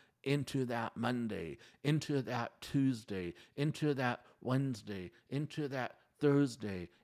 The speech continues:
into that Friday, into that Saturday. Even though Saturday may be a day off for you, it's not a day off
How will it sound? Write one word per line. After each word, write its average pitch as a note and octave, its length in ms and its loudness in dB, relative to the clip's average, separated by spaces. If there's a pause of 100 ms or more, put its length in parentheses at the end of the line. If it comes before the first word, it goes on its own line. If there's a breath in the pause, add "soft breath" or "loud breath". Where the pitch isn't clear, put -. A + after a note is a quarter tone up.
into D3+ 340 -2
that B2+ 280 -4 (240 soft breath)
Friday, B2+ 800 -2 (200 soft breath)
into D#3 360 -2
that A#2+ 280 -4 (220 soft breath)
Saturday. C3+ 920 0 (260 loud breath)
Even D3+ 300 0
though C#3+ 120 2
Saturday C3+ 500 -4
may C3 220 -2
be C3+ 240 0
a C3 80 4
day C3 300 2
off B2+ 180 2
for C#3+ 140 -2
you, C#3 180 2
it's - 180 -8
not D3+ 240 0
a F3 60 2
day C#3+ 400 0
off B2 320 -2